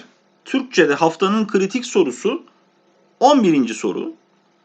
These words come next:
Öncelikle soru kökünü okuyalım. Bu parçada numaralanmış cümlelerin hangisinde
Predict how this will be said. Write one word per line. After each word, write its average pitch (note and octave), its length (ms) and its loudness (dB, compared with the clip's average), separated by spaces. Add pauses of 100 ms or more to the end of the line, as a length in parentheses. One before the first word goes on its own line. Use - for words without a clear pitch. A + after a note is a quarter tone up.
(460)
Öncelikle C4 480 -2
soru C4+ 240 0
kökünü F#3+ 280 0
okuyalım. B2 520 -2 (800)
Bu C#4 180 0
parçada A3+ 480 2
numaralanmış A#3 760 0
cümlelerin C#3+ 540 2
hangisinde A3+ 960 0